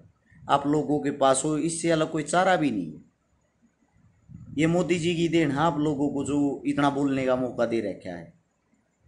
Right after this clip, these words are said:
सोशल मीडिया पर आप लोग भोगने से अलग कोई काम ही नहीं कर सकते। मुझे पता आप फेमस होना चाहते हो कि मैं आपका नाम लूँगा, उसके बाद आप फेमस हो जाओगे। इवन न्यू लिखन लग रहा, "मेरे खातर मांगली की लड़की ढूंढ दे, गू खा के मर जाने की तो तू।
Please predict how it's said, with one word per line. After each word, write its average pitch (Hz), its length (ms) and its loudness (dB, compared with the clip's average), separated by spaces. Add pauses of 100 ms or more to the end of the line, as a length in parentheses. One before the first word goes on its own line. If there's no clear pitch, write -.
(380)
सोशल 151 320 -2
मीडिया 160 340 4
पर 160 120 4
आप 151 120 2
लोग 151 240 -2
भोगने 127 360 -2
से 165 120 -2
अलग 156 160 -2
कोई 156 140 0
काम 175 240 4
ही 175 80 0
नहीं 127 140 0
कर 123 140 -4
सकते। 113 400 -8
मुझे 165 280 0
पता 226 260 4
आप 185 160 6
फेमस 160 300 2
होना 120 180 -2
चाहते 110 360 -4
हो 87 100 -8 (880)
कि 175 120 0
मैं 180 200 6
आपका 175 320 6
नाम 180 260 6
लूँगा, 214 280 4
उसके 175 280 4
बाद 156 240 8
आप 151 160 4
फेमस 135 280 -2
हो 113 100 0
जाओगे। 101 440 -2 (1080)
इवन 160 180 4
न्यू 180 160 6
लिखन 185 260 4
लग 170 220 8
रहा, 131 140 6
"मेरे 190 280 8
खातर 143 300 2
मांगली 160 320 4
की 156 80 0
लड़की 156 320 0
ढूंढ 147 260 0
दे, 98 200 -4
गू 190 180 0
खा 139 140 8
के 131 100 2
मर 139 160 0
जाने 127 300 -2
की 123 120 -6
तो 127 120 -2
तू। 143 320 -8